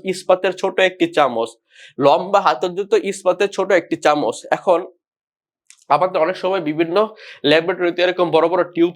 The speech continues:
থাকে বা পাত্র থাকে, যেখানে ধরো বিভিন্ন সালফিউরিক অ্যাসিড আছে, নাইট্রিক অ্যাসিড আছে, মার-, মানে যেগুলো কিছু থাকতে পারে। তো আমরা তো খালি হাতে সেগুলো ধরতে পারি না,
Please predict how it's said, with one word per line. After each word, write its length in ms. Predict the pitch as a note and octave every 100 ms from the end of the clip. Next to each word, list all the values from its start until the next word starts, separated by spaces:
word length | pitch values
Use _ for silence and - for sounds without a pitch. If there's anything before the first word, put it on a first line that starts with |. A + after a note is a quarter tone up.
| -
থাকে 240 | F3+ F#3+
বা 100 | F#3
পাত্র 380 | F3+ D3+ - D3+
থাকে, 320 | C#3+ C3 B2 - - _
যেখানে 300 | D3+ F3 F#3+
ধরো 220 | F3 F#3
বিভিন্ন 300 | E3+ E3 E3+ E3 D#3+ -
সালফিউরিক 500 | - D#3+ D#3+ D3+ D3+
অ্যাসিড 260 | D#3 D3+ C#3+
আছে, 220 | C#3+ C#3+
নাইট্রিক 360 | C#3+ C#3+ D3
অ্যাসিড 240 | C#3 C#3+ D3
আছে, 220 | D3 D3+ B2+ - -
মার-, 300 | C#3 C#3 C#3
মানে 140 | E3+ F3
যেগুলো 320 | E3+ B3 A3
কিছু 140 | G3+
থাকতে 280 | F#3+ F#3 F3+ D3
পারে। 200 | A2+ A#2 - - -
তো 220 | F3+ F3 - _ -
আমরা 260 | D3 E3+
তো 100 | G3 -
খালি 300 | E3 F3+ G#3
হাতে 220 | F3 F3
সেগুলো 280 | G3 F#3 G3
ধরতে 300 | E3+ E3 F#3+
পারি 220 | D#3+ C#3+
না, 160 | B2+